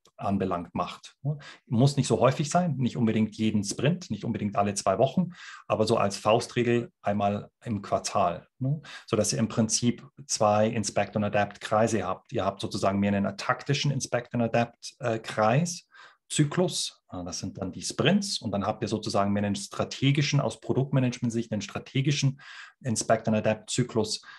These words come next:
Äh, das sind dann die Produktziele auf der Product Roadmap und das ist die übergreifende Produktstrategie.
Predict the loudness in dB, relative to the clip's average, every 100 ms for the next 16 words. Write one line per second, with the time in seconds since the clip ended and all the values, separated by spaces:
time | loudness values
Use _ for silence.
0 | -18 -8 -4 -2 -2 -2 2 2 2 0
1 | -6 -2 4 4 4 -2 0 2 4 4
2 | 2 0 -2 -4 0 4 4 4 2 -2
3 | -10 -8 -10 -8 0 2 4 0 0 -4
4 | -4 -4 -4 -6 -8 -10 -12 -12 -12